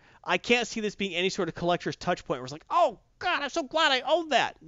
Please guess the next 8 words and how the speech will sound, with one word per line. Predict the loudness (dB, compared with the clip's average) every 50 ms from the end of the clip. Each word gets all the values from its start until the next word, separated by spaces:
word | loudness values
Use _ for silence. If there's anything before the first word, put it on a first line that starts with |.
| -20 -16 -10 -4
I | 0 0 0
can't | 0 -2 -4 -4 -4 -4
see | -4 -2
that | 0 0 0
happening. | 2 0 -2 -2 -4 -10 -16 -16 _ _ -20 -20 _ -20 _ _ _ _ _ _ _ _ -2
Um, | 0 2 2 2 2 0 0 -4 -6 -14 _ _ _ _ _ _ _ _ _ _ _ _ _ _ _ _ _ _ _ _ _ _ _ _ _ _ -2
interesting | -2 0 0 -2 -2 -2 -2 -4 -2
read. | 0 0 2 2 0 -2 -4